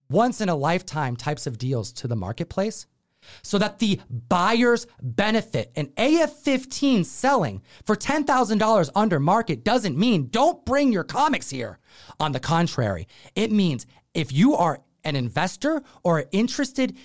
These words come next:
in possibly getting deals on blue chip comics, there is a place, the only place I know of in the marketplace,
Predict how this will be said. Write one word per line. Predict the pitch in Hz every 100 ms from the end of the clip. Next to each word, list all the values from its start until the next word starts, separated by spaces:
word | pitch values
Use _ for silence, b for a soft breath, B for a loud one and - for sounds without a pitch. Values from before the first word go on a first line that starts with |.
| B
in | 208 196
possibly | - - 247 302 - 320 294 311 214
getting | 254 269 262 196
deals | 175 220 240 202 -
on | 208 190
blue | 135 147 170 277
chip | - 254 247
comics, | - 190 185 262 285 - B B B
there | 139 302 349
is | 269
a | 285
place, | 262 262 175 -
the | 226
only | 220 262 370 349
place | 254 220
I | 196 277
know | 262 240
of | 196
in | 185
the |
marketplace, | 151 156 233 226 262 311 -